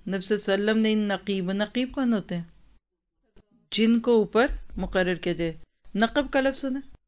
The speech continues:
तो नकीब, नकब लगाने वाला। एक है लफ्ज़ रकीब, रकब होता है, रकीब होता है जिसकी नज़र आपकी गर्दन पे हो, दुश्मन। और नकीब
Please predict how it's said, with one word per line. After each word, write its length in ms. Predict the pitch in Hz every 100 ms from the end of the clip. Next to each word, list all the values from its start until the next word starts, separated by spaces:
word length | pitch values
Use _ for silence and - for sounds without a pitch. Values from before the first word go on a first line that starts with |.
| _ _ _ _ _ _ _ _ _ - -
तो 80 |
नकीब, 500 | 190 196 220 220 240 - _ 190
नकब 320 | 185 208 196
लगाने 380 | 190 175 165 160
वाला। 300 | 156 160 170 _ _ -
एक 180 | 269
है 60 | 320
लफ्ज़ 260 | 262 233 233
रकीब, 460 | 202 - 190 170
रकब 300 | 208 202 247
होता 220 | 262 240 247
है, 60 |
रकीब 240 | 240 254 262
होता 180 | 277
है 80 | 311
जिसकी 280 | 247 233 247
नज़र 340 | 226 196 214
आपकी 260 | 208 190 220
गर्दन 420 | 196 165 170 180
पे 120 | 175
हो, 240 | 175 160 170 -
दुश्मन। 400 | 202 214 214 175 - - _ _ _ _ _ _ - -
और 140 | 214
नकीब 540 | 202 202 - 233 294